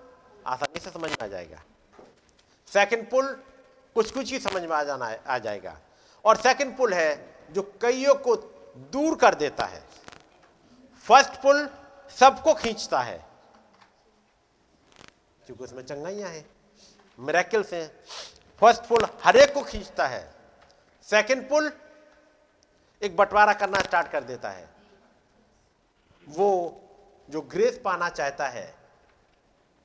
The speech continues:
चाहे मेरी ज़िंदगी खुल जाए, कोई बात नहीं, मुझे ग्रेस मिल जाए, वो आगे बढ़ता है। जो अपनी, अ, ज़िंदगी को छिपाना चाहता है, वो दूर जाता है कि नहीं?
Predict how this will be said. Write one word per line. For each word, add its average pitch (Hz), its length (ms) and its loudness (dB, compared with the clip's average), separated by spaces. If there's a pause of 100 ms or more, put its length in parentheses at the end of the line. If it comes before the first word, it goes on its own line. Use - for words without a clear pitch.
(400)
चाहे 165 120 0
मेरी 170 220 -2
ज़िंदगी 170 420 -4
खुल 165 240 -2
जाए, 135 480 -2 (460)
कोई 175 180 -2
बात 160 260 2
नहीं, 123 220 -8 (340)
मुझे 175 300 0
ग्रेस 190 280 -4
मिल 156 220 -6
जाए, 98 260 -6 (300)
वो 131 120 -8
आगे 127 300 -2
बढ़ता 120 320 -4
है। 92 260 -16 (680)
जो 175 120 0
अपनी, 208 500 -2 (480)
अ, 123 60 -8 (340)
ज़िंदगी 202 360 -2
को 202 220 -4 (500)
छिपाना 233 580 0
चाहता 208 380 4
है, 120 340 -4 (1120)
वो 120 100 -12
दूर 110 260 -16
जाता 87 300 -16
है - 200 -20 (800)
कि 170 60 -8
नहीं? 220 180 -4